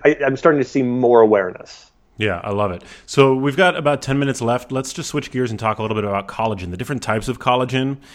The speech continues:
Speaker 2: um, when the best time to take collagen may be, why people should be thinking about collagen. The more I read about collagen and its, and its constituent amino acids, the more convinced that I am that it's a really important thing to have,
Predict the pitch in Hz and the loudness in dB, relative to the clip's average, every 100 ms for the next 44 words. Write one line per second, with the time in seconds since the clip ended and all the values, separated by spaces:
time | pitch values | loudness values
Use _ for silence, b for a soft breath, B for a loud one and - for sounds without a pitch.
0 | b b 104 101 101 98 98 110 107 120 | b b -4 0 2 2 0 -4 -2 0
1 | 127 131 113 120 - 123 120 98 - 127 | 0 0 -2 -4 -6 -10 -10 -10 -8 -8
2 | - - - 131 139 143 139 131 131 143 | -8 -12 -6 -4 -4 -4 -4 -4 -2 -4
3 | 123 92 104 143 143 - 151 156 151 143 | -2 -2 0 0 -2 -6 -6 -6 -8 -10
4 | - 135 147 139 147 139 143 135 143 143 | -12 -8 -6 -8 -8 -8 -6 -4 -4 -4
5 | 156 156 202 180 175 135 117 117 117 117 | -4 -2 2 2 2 2 -2 -2 -4 -4
6 | 120 117 101 - 117 110 101 - 107 123 | -6 -6 -8 -12 -10 -8 -8 -10 -8 -8
7 | - 113 107 104 98 104 120 104 104 117 | -6 -4 -2 -2 -2 -4 -8 -8 -4 -2
8 | 123 117 b b b - 113 123 123 113 | -2 -4 b b b -6 -2 -2 -2 -4
9 | 101 98 95 92 101 98 101 92 95 104 | -6 -6 -6 -8 -8 -6 -6 -8 -10 -12
10 | 101 98 - 98 104 107 98 87 95 98 | -12 -14 -14 -10 -10 -12 -12 -12 -4 -4
11 | 113 117 | -4 -12